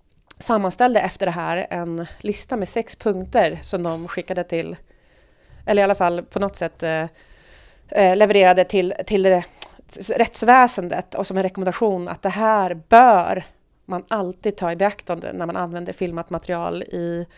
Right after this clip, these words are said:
rättegångar. Eh, och den listan låter så här,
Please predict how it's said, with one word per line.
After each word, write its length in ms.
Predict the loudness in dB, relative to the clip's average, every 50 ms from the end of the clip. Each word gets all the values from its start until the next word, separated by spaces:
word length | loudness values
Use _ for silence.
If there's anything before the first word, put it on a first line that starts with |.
| -20 -20 -20 _
rättegångar. 880 | -4 -4 -4 -4 -6 -4 0 2 2 2 0 -2 -6 -8 -10 -10 -12 -14 -20 -20 -20 -20 -20 -20 -20 -20 -20 -20 -20 _ _ _ _ -8
Eh, 360 | -6 -4 -4 -4 -6 -6 -8
och 120 | -8 -4 -2
den 160 | -2 -2 -2
listan 260 | -4 -4 -4 -6 -6
låter 160 | -6 -6 -6
så 60 | -8
här, 440 | -6 -4 -4 -4 -4 -4 -4 -6 -8